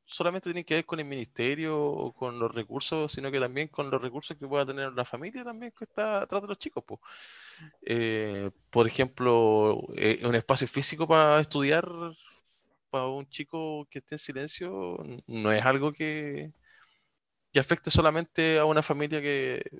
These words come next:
que viva, no sé, en una comuna más popular o que sea de más escasos recursos. O sea, tú hoy día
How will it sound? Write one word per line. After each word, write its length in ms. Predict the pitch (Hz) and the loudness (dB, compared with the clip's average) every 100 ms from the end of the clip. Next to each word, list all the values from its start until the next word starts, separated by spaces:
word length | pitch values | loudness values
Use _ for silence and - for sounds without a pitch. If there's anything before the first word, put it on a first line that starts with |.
| - _ | -20 _
que 120 | - 120 | -10 -8
viva, 460 | 135 139 135 131 | 0 4 6 6
no 100 | 120 107 | 2 -4
sé, 640 | 135 139 151 127 120 113 | -4 -2 -2 -2 -2 -2
en 80 | 120 | -4
una 180 | 127 123 | -4 -4
comuna 360 | 123 123 127 | -4 -6 -4
más 120 | 123 - | -6 -6
popular 760 | 113 110 117 151 160 151 139 | -8 -2 4 4 6 6 6
o 100 | 131 | 4
que 140 | 120 120 | 2 0
sea 220 | - 131 | 4 6
de 80 | 131 | 6
más 160 | 131 | 4
escasos 320 | 131 - - 127 | 2 0 -2 -2
recursos. 520 | 123 247 247 143 139 - - - - - | -4 -4 -4 -4 -6 -10 -18 -16 -18 -12
O 80 | - | 2
sea, 240 | 156 139 | 8 8
tú 160 | 131 151 147 | 8 4 4
hoy 120 | 143 | 4
día 420 | 135 147 143 135 | 4 6 8 6